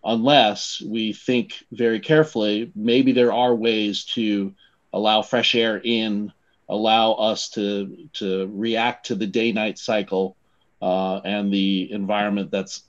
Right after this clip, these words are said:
outside the theater wall. Uh, we cannot go, uh, we cannot continue in the way we are designing theater buildings without a recognition that,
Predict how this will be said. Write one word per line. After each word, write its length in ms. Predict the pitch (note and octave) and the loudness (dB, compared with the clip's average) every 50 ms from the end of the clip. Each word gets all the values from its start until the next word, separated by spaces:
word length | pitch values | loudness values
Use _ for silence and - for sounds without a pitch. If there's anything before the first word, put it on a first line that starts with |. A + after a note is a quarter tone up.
| _ _ _ _ - | _ _ _ _ -6
outside 540 | G#2+ A2 G#2 - - - B2 A2 G#2+ G#2 F#2 | -4 -4 -4 -6 -4 -2 0 2 2 0 0
the 80 | G2+ F#2+ | -4 -6
theater 340 | - A2 G2+ G2+ F#2+ G2+ | -6 -4 -4 -4 -2 -2
wall. 460 | F#2+ G2 G#2+ G#2 G2+ G2 F2+ E2 - _ _ _ _ - - _ _ _ _ _ - | -2 0 0 2 2 2 0 -2 -6 _ _ _ _ -20 -20 _ _ _ _ _ -6
Uh, 460 | - F2+ F#2 F#2 F#2+ F#2+ F#2+ F#2 G2 B2 - D4 B3+ | -4 -2 -2 -2 -2 -2 -2 -4 -4 -6 -8 -10 -12
we 240 | E3 A2+ A2 A2+ G2+ | -10 -6 -6 -6 -6
cannot 520 | - - B2+ A2+ A#2 B2+ C3 A2+ A2+ A2+ | -6 -6 -4 0 4 4 4 4 2 4
go, 580 | A#2+ B2+ B2+ B2+ B2 A#2+ A#2+ A#2 A2+ A2+ A#2+ - _ _ _ _ _ _ _ _ - | 6 8 10 10 10 10 10 8 6 2 -4 -10 _ _ _ _ _ _ _ _ -4
uh, 140 | G#2+ G2+ G#2 - | -2 -2 0 0
we 120 | A#2 A2+ | 0 0
cannot 280 | G2+ C3+ C3 B2+ G#2+ - | 2 4 4 4 2 2
continue 540 | - B2+ A#2 G2+ - C#3 C3+ C3+ C3 B2 A#2+ | 2 0 2 2 4 8 10 10 10 10 8
in 80 | A2+ | 6
the 80 | G#2+ G#2+ | 4 2
way 300 | G2+ G#2 A#2 A#2 A#2 A#2 | 2 4 4 4 4 4
we 180 | G#2+ A2+ A2 F#2+ | 2 2 0 2
are 260 | G2 A2 A#2 A#2 A2+ | 2 2 2 2 0
designing 680 | G#2+ G2 G2 G#2 F#2+ G#2+ A2+ A2 A#2 A2+ G#2+ G#2+ G#2 G2 | -2 -4 -6 -6 -4 -4 -2 -2 -2 0 0 -2 -4 -4
theater 260 | - A2+ G#2+ G2+ G2+ | -4 -4 -2 -2 -2
buildings 520 | F#2+ F#2+ C3 C#3 C3+ A2 G#2 G2+ G2+ G2 - | 0 2 4 4 4 2 2 0 -2 -4 -4
without 320 | G#2+ G2 G2 G#2+ G#2 G#2 | -6 -2 0 0 2 2
a 80 | G#2 G2+ | 0 0
recognition 800 | G2+ G#2+ G#2 - - G2 F2+ G#2 A#2 A#2 A2+ - A2 G2 G2 F#2 | 0 -2 -2 -4 -4 -6 -4 -4 -2 -2 -2 -2 -2 -2 -2 0
that, 300 | F#2+ G2 G2 F#2+ - | 0 0 0 0 -2